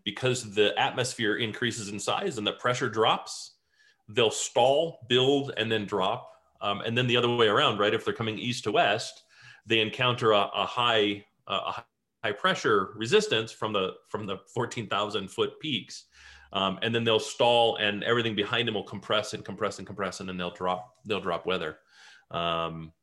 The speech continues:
uh, the west to east often will cause our spring,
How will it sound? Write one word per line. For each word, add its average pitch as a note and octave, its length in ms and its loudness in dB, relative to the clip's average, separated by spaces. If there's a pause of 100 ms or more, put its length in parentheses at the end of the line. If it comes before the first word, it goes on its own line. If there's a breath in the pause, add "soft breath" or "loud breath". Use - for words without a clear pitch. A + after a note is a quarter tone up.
(260)
uh, E2+ 340 -4
the G2+ 400 4 (720 loud breath)
west C3+ 400 0
to C3+ 80 -4
east C#3+ 800 -2
often A2+ 440 -2
will G2 140 -4
cause G#2 400 0
our G2+ 320 0
spring, G#2 840 -6